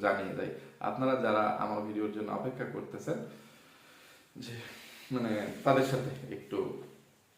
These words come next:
ইয়েটা, দেখা সাক্ষাৎটা করতে আসলাম আর কি। তো এই দেখা সাক্ষাৎ করার মধ্যে, আড্ডার মধ্যে আমার আসামিরা যেই ফটকামি ফাতরামি বা, মানে, চিটারি বাটপারি প্রতারণাগুলো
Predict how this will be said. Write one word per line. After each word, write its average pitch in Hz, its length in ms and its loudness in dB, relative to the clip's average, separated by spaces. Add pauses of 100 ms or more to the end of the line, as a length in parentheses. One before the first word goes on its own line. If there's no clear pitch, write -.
(220)
ইয়েটা, 98 340 -2 (360)
দেখা 110 240 4
সাক্ষাৎটা 131 380 -2
করতে 110 340 0
আসলাম - 320 -2
আর - 180 -4
কি। 92 100 -2 (720)
তো - 320 0 (880)
এই 107 100 0
দেখা 117 260 2
সাক্ষাৎ - 380 -6
করার 131 320 6
মধ্যে, 113 200 2
আড্ডার 107 320 2
মধ্যে 104 360 -2 (420)
আমার 101 400 -4
আসামিরা 107 540 2 (320)
যেই 107 260 -4 (120)
ফটকামি 151 460 0
ফাতরামি 107 400 -2
বা, 98 200 0 (720)
মানে, 139 200 -8
চিটারি 156 300 -2
বাটপারি 123 460 -2
প্রতারণাগুলো 123 640 -2